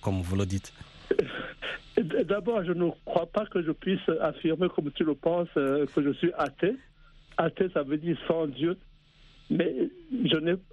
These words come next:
Speaker 2: aucune preuve que Dieu n'existe pas. Je n'ai aucune preuve que Dieu existe. Ou en, en tout cas, si je devais prouver que Dieu existe, il me faudrait une intelligence un milliard de fois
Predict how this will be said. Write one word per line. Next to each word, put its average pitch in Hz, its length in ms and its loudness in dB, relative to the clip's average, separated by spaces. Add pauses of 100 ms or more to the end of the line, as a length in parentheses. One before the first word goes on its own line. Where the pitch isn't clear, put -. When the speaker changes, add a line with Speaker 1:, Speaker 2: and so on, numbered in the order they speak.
Speaker 2:
aucune 233 400 2
preuve 180 540 0
que - 120 2
Dieu 156 220 2
n'existe 139 460 2
pas. 160 260 0 (560)
Je 165 80 4
n'ai 160 160 4 (200)
aucune 196 420 2
preuve 180 440 0
que - 120 2
Dieu 151 240 2
existe. 147 400 2 (840)
Ou 170 140 4
en, 170 200 0 (160)
en 175 140 2
tout 226 180 0
cas, 160 240 2 (120)
si 185 160 2 (160)
je 175 60 4
devais 190 320 0
prouver 180 380 0
que 175 120 -2
Dieu 160 300 0
existe, 151 500 2 (500)
il 160 100 2
me 156 100 4
faudrait 165 460 2
une 156 120 0
intelligence 175 640 2 (720)
un 160 160 2
milliard 175 500 2
de 156 140 -2
fois 170 220 2